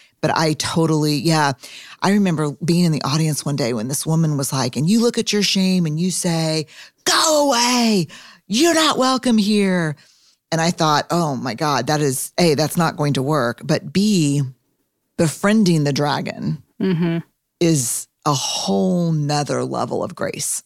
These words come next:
Speaker 2: Yeah. And sometimes the dragon's there to teach you something, right? Sometimes
Speaker 1: Oh,
Speaker 2: it's
Speaker 1: God, yeah.
Speaker 2: outdated. It's outdated, you know, like, where these kind of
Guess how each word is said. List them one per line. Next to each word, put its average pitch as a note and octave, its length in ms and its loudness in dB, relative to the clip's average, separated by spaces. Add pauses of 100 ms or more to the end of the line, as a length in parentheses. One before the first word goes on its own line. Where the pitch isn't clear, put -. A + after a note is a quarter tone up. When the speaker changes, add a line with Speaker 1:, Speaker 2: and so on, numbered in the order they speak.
Speaker 2:
Yeah. F3+ 180 -2 (560)
And F4+ 100 4 (140)
sometimes F4+ 600 0
the C4+ 160 0
dragon's G3 600 0
there F#3 180 0
to E3 200 0
teach - 320 -4
you - 100 -6
something, - 600 -10 (260)
right? G3+ 180 2
Sometimes C#4+ 340 4
Speaker 1:
Oh, D4+ 80 6
Speaker 2:
it's D3 100 0
Speaker 1:
God, C#3+ 80 0
yeah. F#3 60 4 (180)
Speaker 2:
outdated. F#3 540 2 (140)
It's - 140 -2
outdated, F3 800 0
you B3+ 100 0
know, A#3 200 0
like, F#3 160 2
where F3 180 2
these E3+ 200 0
kind D3+ 200 0
of D3+ 220 -6